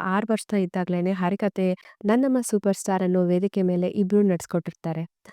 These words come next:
ಆದ್ರೆ ದುರಾದೃಷ್ಟ ಅಂದ್ ಏನಂತಂದ್ರೆ, ಯಾರ್ ಕಣ್ಬಿತ್ತೋ ಏನೋ, ಈ ಮಗು ಆರು ವರ್ಷಕ್ಕೆ ತೀರಿ ಹೋಗುತ್ತೆ. ಅಮೃತ ಮತ್ತೆ ಸಮನ್ವಿ ಇಬ್ರು ಗಾಡೀಲ್ ಹೋಗ್ಬೇಕಾದ್ರೆ ರಸ್ತೆ ಅಪಘಾತದಲ್ಲಿ ಸಮನ್ವಿ ತೀರ್ಕೊತಾಳೆ.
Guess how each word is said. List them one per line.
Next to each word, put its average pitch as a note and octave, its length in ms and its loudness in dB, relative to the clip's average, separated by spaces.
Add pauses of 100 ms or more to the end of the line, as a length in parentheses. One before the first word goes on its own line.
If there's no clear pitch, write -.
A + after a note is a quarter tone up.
ಆದ್ರೆ F#3 400 0 (220)
ದುರಾದೃಷ್ಟ F#3 640 -2
ಅಂದ್ E3+ 220 -2
ಏನಂತಂದ್ರೆ, E3+ 640 -2 (600)
ಯಾರ್ G3 240 2
ಕಣ್ಬಿತ್ತೋ F#3 540 0
ಏನೋ, E3+ 260 0 (640)
ಈ G#3+ 100 2
ಮಗು F#3+ 300 2 (160)
ಆರು G3 240 0
ವರ್ಷಕ್ಕೆ F#3+ 420 -4
ತೀರಿ F3+ 320 0
ಹೋಗುತ್ತೆ. E3+ 400 -4 (480)
ಅಮೃತ B3 400 0
ಮತ್ತೆ B3+ 240 0
ಸಮನ್ವಿ G#3 560 0
ಇಬ್ರು G3+ 240 2
ಗಾಡೀಲ್ G3+ 440 0
ಹೋಗ್ಬೇಕಾದ್ರೆ F#3 600 -2 (360)
ರಸ್ತೆ F#3+ 280 -2
ಅಪಘಾತದಲ್ಲಿ F3+ 800 -2 (400)
ಸಮನ್ವಿ G3 520 4
ತೀರ್ಕೊತಾಳೆ. F3 680 -2